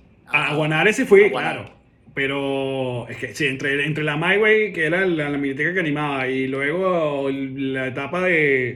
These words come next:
Speaker 1: eh, con los noventas también giré, los noventa atacan.
Speaker 2: Claro.
Speaker 1: La por-, la, eh, pero con hacer stand-up, coño, creo que no hicimos Guanare. Pero sí
Speaker 2: No, hiciste
Speaker 1: recuerdo
Speaker 2: a
Speaker 1: que la
Speaker 2: Carigua.
Speaker 1: gira de bares
Speaker 2: Sí sé que hiciste a Carigua.
Speaker 1: Sí,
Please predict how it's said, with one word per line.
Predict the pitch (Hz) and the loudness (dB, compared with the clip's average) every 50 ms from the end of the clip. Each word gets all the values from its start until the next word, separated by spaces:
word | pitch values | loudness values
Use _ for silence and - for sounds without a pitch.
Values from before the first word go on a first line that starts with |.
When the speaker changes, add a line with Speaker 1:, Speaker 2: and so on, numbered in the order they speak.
| - 117 | -8 -8
Speaker 1:
eh, | 131 135 | -8 -8
con | 131 - 151 151 | -4 -4 -4 -2
los | 147 156 | 0 0
noventas | 156 147 151 165 180 208 262 262 | 0 2 2 0 0 0 -2 -2
también | 247 190 175 160 | -2 -2 -2 0
giré, | 143 143 147 180 196 170 147 | 0 0 2 2 2 2 0
los | 139 135 | -2 -4
noventa | 135 139 139 131 135 135 | -4 -2 -4 -4 -4 -4
atacan. | 127 117 170 185 185 - - 127 113 98 - - - - - | -4 -2 0 0 0 0 0 -4 -10 -10 -12 -16 -20 -20 -14
Speaker 2:
Claro. | - 127 120 113 117 127 131 | -8 -6 -4 -2 -2 -2 -4
Speaker 1:
La | 131 131 | -4 -6
por-, | 135 135 131 | -8 -8 -8
la, | 123 127 131 139 139 127 - 123 | -8 -8 -8 -8 -8 -8 -8 -6
eh, | 135 135 139 139 139 135 135 131 131 127 127 127 123 123 120 110 104 101 - - | -4 -4 -2 -2 -2 -2 -2 -2 -2 -2 -2 -2 -2 -2 -4 -6 -8 -12 -14 -12
pero | - 135 131 | -10 -8 -6
con | 131 143 139 | -4 -4 -4
hacer | 131 120 131 117 131 135 | -4 -6 -8 -6 -6 -6
stand-up, | 131 123 - 175 160 165 175 175 - - | -6 -4 -4 -4 -4 -4 -6 -6 -8 -12
coño, | - - 135 131 123 110 95 | -10 -6 -4 -4 -4 -4 -6
creo | 107 104 117 123 | -8 -10 -10 -4
que | - 214 | -2 -2
no | 185 156 147 156 170 | -2 0 -2 -2 -2
hicimos | 202 190 - 208 220 240 | -2 -2 -2 -4 -4 -4
Guanare. | 240 175 120 107 113 110 107 98 87 - - - | -4 -6 -6 -6 -8 -8 -8 -10 -12 -16 -16 -8
Pero | - 151 160 170 | -4 0 2 2
sí | 160 - 185 | 4 6 6
Speaker 2:
No, | 180 | 6
hiciste | 196 - - - | 6 6 4 4
Speaker 1:
recuerdo | - - 185 | 4 6 6
Speaker 2:
a | - | 4
Speaker 1:
que | - | 6
la | 160 | 4
Speaker 2:
Carigua. | 147 - 180 202 233 | 6 6 6 6 4
Speaker 1:
gira | 247 | 4
de | 240 226 | 2 2
bares | 202 185 180 190 202 | 2 2 2 0 2
Speaker 2:
Sí | 196 | 0
sé | 160 175 | 0 0
que | 185 | 0
hiciste | 180 190 185 190 196 | -4 -6 -4 -4 -4
a | 190 175 | -4 -4
Carigua. | 143 131 123 123 110 - | -4 -6 -6 -6 -6 -6
Speaker 1:
Sí, | - 147 139 123 - - | -4 -2 -2 -2 -4 -8